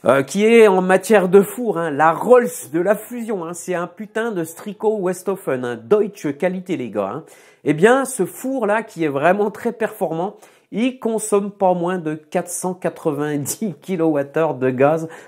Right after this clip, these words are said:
par tonne d'alu fondu. Et ils font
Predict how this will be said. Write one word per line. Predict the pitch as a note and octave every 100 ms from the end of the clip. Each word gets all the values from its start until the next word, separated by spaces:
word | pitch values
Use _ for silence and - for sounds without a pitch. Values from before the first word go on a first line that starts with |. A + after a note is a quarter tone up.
| _
par | F3 E3 -
tonne | - F3 F3
d'alu | D3+ C#3 D3+ F#3 - _
fondu. | - F#3 G3 F#3 D#3+ D#3+ - - _ -
Et | D#3+ G3+ -
ils | F3 F#3 F#3
font | - F#3+ G3+